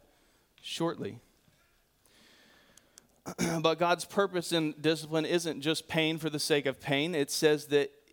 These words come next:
it's for our good, that we may share in his holiness. Our good, our holiness is his purpose, verse ten.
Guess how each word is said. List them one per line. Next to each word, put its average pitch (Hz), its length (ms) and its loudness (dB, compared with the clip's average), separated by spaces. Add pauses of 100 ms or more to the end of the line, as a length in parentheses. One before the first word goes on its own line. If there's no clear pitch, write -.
it's 147 260 0
for 160 380 0
our 131 180 2
good, 147 360 0 (960)
that 143 240 6
we 160 200 0
may 143 440 0
share 139 680 0 (360)
in 135 100 0
his 135 140 0
holiness. 143 720 -4 (1600)
Our 139 160 0
good, 139 360 0
our 127 160 -2
holiness 127 840 -4
is 123 140 -8
his 123 160 -10
purpose, 120 420 -8
verse 120 300 -8
ten. 113 400 -6